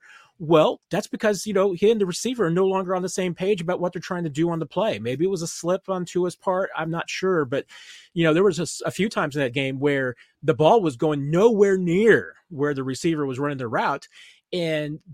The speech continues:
that comes down to, you know, what happens when receivers have to make adjustments based on timing and based on the coverages they're seeing, and your quarterback and the receiver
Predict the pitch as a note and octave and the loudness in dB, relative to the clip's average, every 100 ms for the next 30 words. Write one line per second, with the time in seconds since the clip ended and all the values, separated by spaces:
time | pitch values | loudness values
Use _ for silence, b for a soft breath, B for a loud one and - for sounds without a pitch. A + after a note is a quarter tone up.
0 | - E3 F#3+ - - G#3 G#3 D#3 E3 C4 | -6 -2 -2 -4 -4 -4 -2 -4 -4 -2
1 | B3+ D3+ D3 D3 D3 B2+ C#3 D3+ E3 F3 | -4 -4 -4 -4 -4 -4 -4 -4 -4 -4
2 | C4 F3 D#3 C#3 C#3 C3 C3 - D3 D#3+ | -4 -6 -6 -6 -6 -6 -8 -6 -6 -6
3 | C#3+ C#3+ C3+ C3 C3+ A#2 B2 B2 C#3+ D#3 | -6 -8 -6 -6 -8 -10 -10 -8 -8 -10
4 | - B2 B2+ - C#3 - A#2 B2 D3+ F#3 | -8 -8 -8 -8 -10 -10 -8 -4 -2 -4
5 | C3+ C3 C3+ B2 - C#3 B2+ B2 A#2+ A#2+ | -2 -4 -4 -8 -6 -4 -4 -8 -8 -6
6 | A#2+ C#3 C3 F3 D3+ C#3 - C#3+ D3+ C#3+ | -6 -4 -2 -2 -2 -4 -2 -2 0 2
7 | C#3+ D#3 D3 C3 C3 - D3+ C#3 C#3+ | 0 0 -4 -6 -6 -4 -4 -2 -4